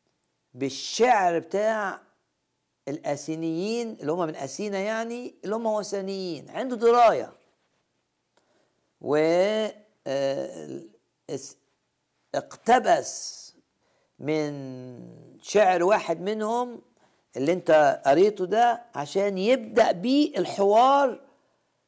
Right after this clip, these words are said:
مع الناس بتوعت أثينا. يبقى إذن زي ما قلنا في الحلقة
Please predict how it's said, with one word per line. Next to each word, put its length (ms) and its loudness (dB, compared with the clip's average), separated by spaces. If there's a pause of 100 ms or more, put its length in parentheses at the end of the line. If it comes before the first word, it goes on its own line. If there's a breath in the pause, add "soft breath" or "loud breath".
(160)
مع 240 2
الناس 480 -2
بتوعت 400 -2
أثينا. 460 -12 (1000)
يبقى 340 2
إذن 560 2 (880)
زي 280 0
ما 160 0
قلنا 520 -2
في 100 -20
الحلقة 640 -4